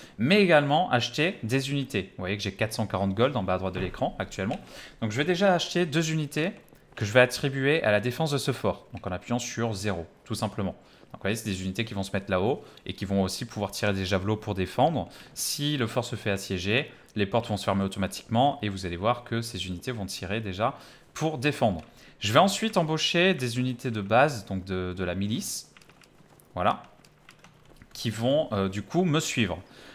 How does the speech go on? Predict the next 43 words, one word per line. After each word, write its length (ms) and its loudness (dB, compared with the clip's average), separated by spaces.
Je 100 -8
peux 120 6
leur 120 8
donner 200 2
des 180 0
ordres. 240 4
Je 140 -2
peux 160 0
leur 160 4
dire 180 0
de 80 -4
me 100 -4
suivre. 380 -4
Je 120 -12
peux 100 2
leur 220 8
dire 300 -2
d'envoyer 480 6
des 100 2
javelots, 520 0
sauf 220 -2
qu'actuellement 580 2
je 100 -4
n'ai 80 0
pas 160 2
de 80 -2
javelots, 280 0
vous 60 -12
voyez, 320 -2
not 140 -2
available. 580 0
Donc 160 -4
pour 160 -6
ça, 300 6
il 80 -6
faut 100 -12
que 80 -6
je 60 -4
les 60 2
débloque 340 0
ici 200 -6
par 140 0
exemple, 260 -2